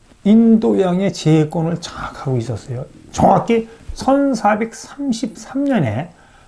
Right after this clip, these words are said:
중국의 함대가 이 동남아, 자바, 인도, 벵걸만, 뭐, 걸프만 다 거쳐갖고 지금의 마다카스카까지 그냥 수시로 항해 네트워크를 갖고 있었고요.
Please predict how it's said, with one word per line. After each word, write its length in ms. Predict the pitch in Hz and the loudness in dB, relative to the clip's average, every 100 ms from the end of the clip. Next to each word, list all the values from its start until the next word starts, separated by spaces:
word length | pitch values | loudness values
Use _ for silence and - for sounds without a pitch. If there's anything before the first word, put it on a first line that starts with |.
| - - | -14 2
중국의 420 | 277 247 220 233 | 4 6 6 4
함대가 960 | - 165 170 156 143 127 170 185 98 - _ _ - | 4 4 6 6 4 4 4 4 0 -10 _ _ -4
이 140 | 156 151 | -2 2
동남아, 880 | 143 165 165 156 151 147 151 131 | 4 6 6 4 4 4 2 0
자바, 920 | 107 123 127 131 143 147 151 143 117 - _ - | 0 2 4 4 2 4 2 2 -4 -10 _ -2
인도, 560 | 147 165 151 165 143 | 2 2 2 2 0
벵걸만, 920 | 123 143 147 147 147 147 147 156 147 147 | 0 0 2 2 0 0 2 2 0 0
뭐, 260 | 156 139 | -2 -4
걸프만 720 | - 151 151 170 156 156 151 - _ - | 2 2 2 -2 0 0 -2 -10 _ -20
다 300 | - - 151 | -12 -4 2
거쳐갖고 540 | 160 151 147 139 175 | 2 2 -4 -2 -4
지금의 400 | 156 175 185 180 - - - - | -4 -2 -2 -4 -14 -20 -20 -12
마다카스카까지 1800 | 127 110 147 170 147 - - 254 - - - - - - 170 165 180 160 | -6 -2 0 -2 -4 -12 -10 -8 -8 -12 -10 -10 -12 -4 0 0 0 0
그냥 400 | 175 202 180 - - _ - _ | 0 0 -4 -10 -20 _ -20 _
수시로 460 | - 262 220 208 202 | -2 0 2 2 2
항해 380 | - - 185 185 | 0 0 2 4
네트워크를 540 | 139 127 - 208 170 | 2 2 -2 2 0
갖고 280 | - - 160 | -2 -8 -6
있었고요. 480 | 120 131 - 127 | -4 -6 -8 -10